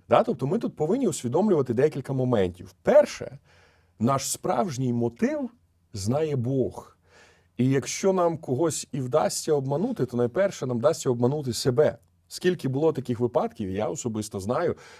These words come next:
коли брат, а часом і навіть служитель, він використовував цей текст Біблії, що я вживаю там для вина, він вживав вино, але він казав, що це для його шлунка.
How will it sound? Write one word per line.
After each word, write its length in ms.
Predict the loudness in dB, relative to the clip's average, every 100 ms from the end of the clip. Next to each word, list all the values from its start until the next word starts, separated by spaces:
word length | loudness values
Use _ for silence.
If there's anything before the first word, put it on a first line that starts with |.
| -20 _
коли 220 | -4 -2
брат, 400 | 2 2 2 -2
а 80 | -6
часом 400 | -2 -2 -2 -2
і 40 |
навіть 220 | -2 -2 -4
служитель, 560 | -6 -4 -4 -4 -6
він 140 | -6 -6
використовував 680 | -4 -2 -2 -2 -2 -2
цей 140 | -6 -2
текст 300 | -2 -2 -4
Біблії, 360 | -4 -4 -6
що 200 | -6 -8 -2
я 180 | 0
вживаю 560 | 0 -2 -2 0 -2 -4
там 180 | -10 -16 -8
для 120 | -6
вина, 280 | -4 -2 0
він 100 | 0
вживав 280 | 0 2 2
вино, 140 | 2 0
але 160 | 0
він 100 | -2
казав, 240 | -2 -4 -4
що 100 | -6
це 120 | -4
для 100 | -4
його 140 | -4
шлунка. 500 | -6 -4 -4 -6 -16